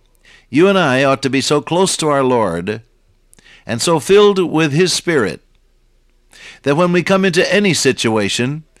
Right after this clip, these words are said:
people will sense His presence and be glad about it. John says, "Then were the disciples glad when they saw the Lord." When the Lord Jesus came into the situation, everything was different.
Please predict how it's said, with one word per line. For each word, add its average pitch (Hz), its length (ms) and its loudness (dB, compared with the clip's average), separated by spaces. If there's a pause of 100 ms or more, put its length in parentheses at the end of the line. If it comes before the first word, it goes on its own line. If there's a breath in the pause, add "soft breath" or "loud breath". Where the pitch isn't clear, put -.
(260 soft breath)
people 156 260 0
will 135 180 4
sense 190 360 -2
His 139 160 -2
presence 131 500 -2
and 117 140 -4
be 123 100 0
glad 123 300 0
about 95 260 -4
it. 71 220 -16 (2000 loud breath)
John 175 380 0
says, 123 300 0
"Then 175 300 2
were 156 140 2
the 127 80 0
disciples 135 560 0
glad 117 460 0
when 110 160 -4
they 110 100 -4
saw 117 240 -2
the 110 100 -2
Lord." 104 420 -4 (1500)
When 131 180 -6
the 135 100 0
Lord 160 240 0
Jesus 131 440 -2
came 170 280 -2
into 156 160 -2
the 147 100 0
situation, 131 840 -2 (440 loud breath)
everything 127 400 -2
was 127 180 -2
different. 98 460 -4